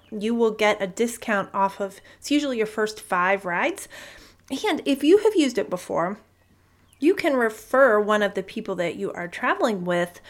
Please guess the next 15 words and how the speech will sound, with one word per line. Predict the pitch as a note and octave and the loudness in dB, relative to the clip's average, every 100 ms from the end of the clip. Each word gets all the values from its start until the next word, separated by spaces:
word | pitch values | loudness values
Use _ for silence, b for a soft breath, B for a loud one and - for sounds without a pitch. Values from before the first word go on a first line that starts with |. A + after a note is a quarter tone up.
| B B _ _ | B B _ _
and | A3 G#3+ G3+ | -2 2 4
they | A#3+ | 6
will | D4+ D#4+ | 6 6
get | B3+ B3 | 4 2
the | |
discount, | G#3+ G3 - G#3 F#3+ F#3+ | 0 -2 -2 -2 -2 -2
and | G3 | -4
then | B3+ B3 | -2 0
you | A#3+ E4+ | 2 2
will | D#4 | 4
also | C4+ C4+ A#3 | 2 0 -4
get | D#3 | -6
a | D#3 | -6
discount. | D3+ D3 - C#3 D3 - | -8 -10 -10 -10 -10 -10
So | - F#3 E3 | -4 -2 -2